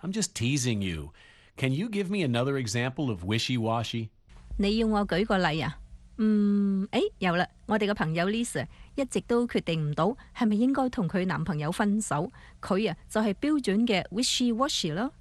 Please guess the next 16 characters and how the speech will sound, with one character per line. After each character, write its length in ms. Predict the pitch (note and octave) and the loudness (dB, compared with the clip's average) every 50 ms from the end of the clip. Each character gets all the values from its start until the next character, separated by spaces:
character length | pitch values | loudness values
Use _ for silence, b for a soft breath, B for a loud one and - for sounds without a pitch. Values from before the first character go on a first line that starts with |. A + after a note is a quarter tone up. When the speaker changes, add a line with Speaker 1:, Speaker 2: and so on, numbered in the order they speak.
| - _ _ - | -20 _ _ -4
Speaker 1:
Yes, 480 | A3+ A3+ F3+ C#3+ E3 G#3 - - - - | 0 2 2 2 2 0 -4 -8 -10 -6
you 160 | B2 E3 G#3 | -6 -6 -4
could 160 | - D#4+ C4 | -6 -8 -6
call 300 | - - A3+ G3 F3+ D#3+ | -2 0 0 2 2 2
her 40 | D3 | 0
wishy-washy 760 | C3+ D3 D#3 - - B2+ A#2 A#2 A#2 G#2+ G#2+ G2+ - C3+ C3+ | 2 0 0 0 0 -2 -2 0 0 0 0 -2 -2 -4 -4
because 240 | B2+ A#2+ - C3 A2 | -4 -4 -4 -4 -4
she 180 | - - E3 | -2 -4 -4
can't 280 | E3+ - - D#3+ C#3 G#2+ | -4 -2 -2 -2 -2 -2
make 200 | A#2 A#2 A2 - | -2 -4 -4 -4
a 20 | |
decision 560 | G2+ G#2 G2 - - D#3 F3 C#3+ A#2+ A#2 A#2+ B2 | -4 -4 -2 -2 -2 -2 -2 -2 -2 -2 -2 -2
and 60 | B2+ | -2
act 320 | C3+ E3 G#3 G#3+ - - G#2 | -2 -2 -2 -4 -4 -4 -4
on 200 | E2 C#2+ C#2 C#2 | -4 -4 -8 -12
it. 100 | - | -14